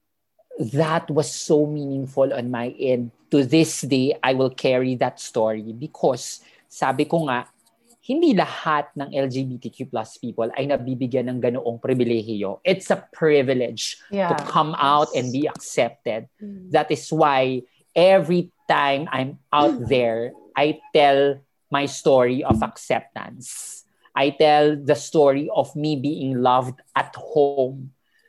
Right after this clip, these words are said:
Speaker 1: Whenever I see, um, my batchmates, because we now are at a time in which we are becoming parents ourselves. Lagi ko silang sinasabi na sana pag maging bahagi sila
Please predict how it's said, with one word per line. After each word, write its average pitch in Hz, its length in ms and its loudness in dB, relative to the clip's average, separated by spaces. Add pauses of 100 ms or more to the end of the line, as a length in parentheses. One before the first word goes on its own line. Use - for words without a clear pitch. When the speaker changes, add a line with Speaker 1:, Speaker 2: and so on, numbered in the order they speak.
(240)
Speaker 1:
Whenever 165 400 2
I 151 240 2
see, 151 640 -2 (240)
um, 151 560 -2
my 170 240 0
batchmates, 139 800 -2
because 160 400 -4
we 175 80 2
now 160 640 2 (320)
are 151 640 4
at 165 160 -2
a 151 140 -4 (100)
time 165 320 0
in 156 240 -2
which - 400 -2
we 190 160 0
are 175 80 6
becoming 175 560 -4
parents 202 560 2
ourselves. 135 800 -6 (480)
Lagi 165 160 4
ko 170 160 0
silang 170 240 -4
sinasabi 143 560 -4
na 151 80 -10
sana 160 480 -4
pag 143 160 -4
maging 143 320 -6
bahagi 147 400 -4
sila 127 560 -2